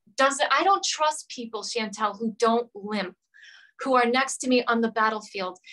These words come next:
This is, like, military perspective here. If we're going to war, I'm not gonna choose the sister over there that's crying over her nails not matching and how they didn't do it right and they didn't match the collar up. I need somebody who's badass woman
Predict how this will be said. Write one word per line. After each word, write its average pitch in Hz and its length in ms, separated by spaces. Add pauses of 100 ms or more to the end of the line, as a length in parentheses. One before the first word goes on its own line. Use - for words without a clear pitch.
(260)
This 262 180
is, 277 120
like, 262 180
military 262 880 (240)
perspective 254 640
here. 202 340 (380)
If 240 200
we're 320 240
going 349 200
to 269 100
war, 254 460
I'm 247 140
not 330 200
gonna 330 200
choose 294 360
the 247 100
sister 269 480
over 220 140
there 220 180
that's 214 200
crying 240 440
over 214 220
her 220 120
nails 240 320
not 247 240
matching 190 400
and 190 100
how 220 240
they 220 160
didn't 226 260
do 247 180
it 247 120
right 180 320
and 202 140
they 196 240 (340)
didn't 277 280
match 254 300
the 240 100
collar 262 360
up. 196 240
I 269 260
need 415 180
somebody 247 480
who's 202 260 (100)
badass 269 680
woman 190 500